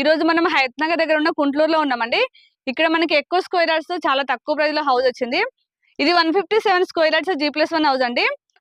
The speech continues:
ఫోర్ బీహెచ్కే ఉంటుంది. అలాగే మనకు ముందు వచ్చేసి ట్వంటీ ఫైవ్ బై రోడ్ ఉంటుంది. ఇది వెస్ట్ ఫేసింగ్. గ్రౌండ్ లో టూ బీహెచ్కే with పార్కింగ్ ఉందండి. ఫస్ట్ ఫ్లోర్ లో టూ బీహెచ్కే ఉంది, చాలా స్పేసెస్ ఉంది. దాని డీటెయిల్స్ మనం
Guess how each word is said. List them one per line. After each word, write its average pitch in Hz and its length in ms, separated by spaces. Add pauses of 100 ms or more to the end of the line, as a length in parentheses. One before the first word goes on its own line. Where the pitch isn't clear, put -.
ఫోర్ 302 220
బీహెచ్కే 349 360
ఉంటుంది. 269 300 (320)
అలాగే 285 220
మనకు 311 200
ముందు 311 200
వచ్చేసి 349 320
ట్వంటీ 277 240
ఫైవ్ 311 160
బై 302 120
రోడ్ 247 160
ఉంటుంది. 247 220 (380)
ఇది 294 160
వెస్ట్ 294 280
ఫేసింగ్. 349 340 (420)
గ్రౌండ్ 294 300
లో 415 40 (100)
టూ 349 60 (100)
బీహెచ్కే 381 380
with 349 180
పార్కింగ్ 285 360
ఉందండి. 277 260 (320)
ఫస్ట్ 269 200
ఫ్లోర్ 349 200
లో 370 120
టూ 339 60 (100)
బీహెచ్కే 330 360
ఉంది, 311 200
చాలా 269 220 (100)
స్పేసెస్ 302 460
ఉంది. 339 160 (220)
దాని 285 180
డీటెయిల్స్ 349 380
మనం 339 120